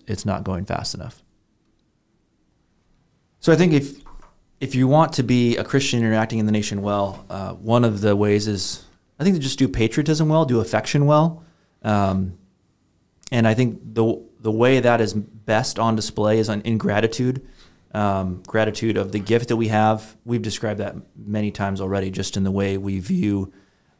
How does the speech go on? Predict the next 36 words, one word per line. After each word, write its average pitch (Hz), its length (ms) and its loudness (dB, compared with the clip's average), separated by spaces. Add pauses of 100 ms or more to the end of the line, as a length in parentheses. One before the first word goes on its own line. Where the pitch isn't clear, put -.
(240)
America 147 480 4
or 101 120 0
your 98 120 -4
state 143 340 2
or 104 100 -2
your 104 120 -2
city, 139 460 0 (340)
um, 95 420 -2 (100)
view 113 280 2
that 113 180 2
thing 110 160 0
as 95 80 -4
a 98 60 -6
gift. 110 400 0 (400)
I 127 100 2
think, 175 380 0 (500)
I 113 60 -6
don't 117 40 2
know 107 180 2
what 110 180 -6
you 127 120 0
think, 113 220 -8
Scott, 104 240 -4
but 107 100 -2
I 120 40 2
think 113 240 -8
patriotism 110 680 -6
is 110 140 -8
probably 135 460 -4
on, 104 320 -6 (920)
on 117 220 0
display 110 440 0
best 104 560 -2
during 113 180 2
the 104 80 0
Olympics. 104 540 -4